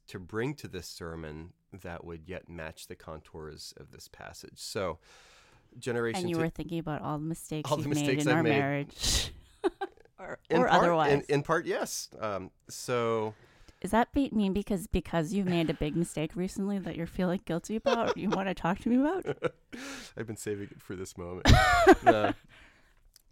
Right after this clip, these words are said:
Speaker 1: so the, the, the pieces on the,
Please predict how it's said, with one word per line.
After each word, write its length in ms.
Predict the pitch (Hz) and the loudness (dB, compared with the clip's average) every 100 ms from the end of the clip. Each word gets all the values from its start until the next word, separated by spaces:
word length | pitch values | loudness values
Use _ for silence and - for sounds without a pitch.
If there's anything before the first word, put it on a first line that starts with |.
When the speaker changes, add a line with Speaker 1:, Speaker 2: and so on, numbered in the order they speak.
| - _ - | -20 _ -12
Speaker 1:
so 200 | - 127 | -6 -4
the, 220 | 117 113 - - | -2 -4 -4 -16
the, 360 | - 113 113 101 - | -10 -2 0 -2 -6
the 160 | 110 117 | -12 -12
pieces 340 | - 165 139 120 | -10 -12 -6 -4
on 140 | 104 | -2
the, 180 | 95 | -4